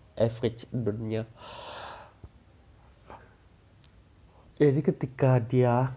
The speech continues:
nah, eh, itu sih.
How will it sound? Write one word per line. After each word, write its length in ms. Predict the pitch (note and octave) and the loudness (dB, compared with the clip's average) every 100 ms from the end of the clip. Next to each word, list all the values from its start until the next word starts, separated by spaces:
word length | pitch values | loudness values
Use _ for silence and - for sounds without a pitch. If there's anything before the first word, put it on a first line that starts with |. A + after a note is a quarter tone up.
| - G#2+ | -8 2
nah, 260 | G#2+ G#2 - - - | 2 2 -8 -18 -2
eh, 500 | A2 A2 A2 A2 A2 A#2 - - - _ _ _ - - - - A#2+ | 2 2 2 0 -2 -6 -14 -20 -20 _ _ _ -20 -20 -20 -14 -14
itu 160 | - C3+ | -6 -6
sih. 300 | - - | -4 -6